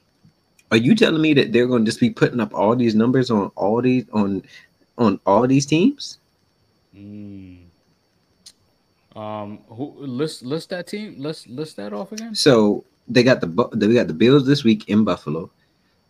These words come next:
Speaker 1: and that's, that's, that's, I just said them for you 'cause you love the Bills. So then week seven, they got at Eagles, Patriots,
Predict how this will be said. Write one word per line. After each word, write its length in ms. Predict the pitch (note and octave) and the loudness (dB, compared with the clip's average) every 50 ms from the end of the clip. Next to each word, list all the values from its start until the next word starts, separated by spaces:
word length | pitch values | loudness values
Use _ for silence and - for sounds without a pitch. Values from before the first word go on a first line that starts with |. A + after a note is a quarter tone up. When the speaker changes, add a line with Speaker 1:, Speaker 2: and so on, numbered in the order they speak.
| _ - | _ -4
Speaker 1:
and 240 | G#2+ G2+ F#2+ D#2+ - - | 0 0 0 0 -2 2
that's, 260 | G#2 G#2+ A2 - - | 2 2 4 2 0
that's, 280 | - E2+ G#2+ G#2+ - - | 2 2 2 2 2 0
that's, 340 | - - A2 A2 A2 - - | -2 2 2 2 2 2 0
I 140 | E2 G2+ G#2 | 0 2 2
just 160 | B2+ B2+ - | 2 2 4
said 180 | C#3 B2 G#2+ | 4 4 6
them 160 | G#2+ A2+ G#2 - | 6 4 2 2
for 160 | - F2+ F2+ | 0 -4 -2
you 240 | F#2 G#2 A2 G2 E2+ | 2 4 4 4 4
'cause 200 | D2 - F2+ E2+ | 0 -4 -4 0
you 180 | F#2+ A#2 A2 | 2 2 2
love 240 | F#2+ F#2+ F#2 F2 - | 2 2 -2 -2 -4
the 80 | - D#2 | -6 -4
Bills. 560 | C#2+ F2 D2+ - - - - - - - _ _ _ _ _ _ _ _ _ _ _ | -2 -2 -2 -2 -6 -10 -18 -18 -20 -20 _ _ _ _ _ _ _ _ _ _ _
So 160 | - - A#2+ | 0 2 2
then 480 | G#2 G#2+ C#3 D#3 D3 A#2 F#2 F2 D#2+ - _ _ _ _ _ - | 4 6 6 6 6 6 4 2 -4 -10 _ _ _ _ _ 2
week 240 | G2+ B2+ C#3 C#3 - | 4 4 4 4 2
seven, 420 | - D3+ C3 B2+ E2 F2 E2+ D#2+ - _ _ | 0 2 2 2 0 -2 -8 -10 -14 _ _
they 160 | - B2 G#2+ | -2 0 2
got 200 | G#2+ A2+ G2 - - _ - | 2 2 0 0 -4 _ -2
at 220 | A#2+ C3+ C3 - - | -2 -2 -2 -2 -2
Eagles, 580 | B2 A#2 A2 G#2 G2 F#2 F2+ F#2 F#2 - - - _ _ _ _ _ | 0 0 0 0 0 -4 -4 -4 -6 -6 -8 -8 _ _ _ _ _
Patriots, 880 | - - - C#3+ C3+ B2 - - - D#2+ D#2+ D2+ - _ - - - - | -20 0 4 4 6 6 4 0 -6 -8 -8 -10 -14 _ -16 -16 -16 -18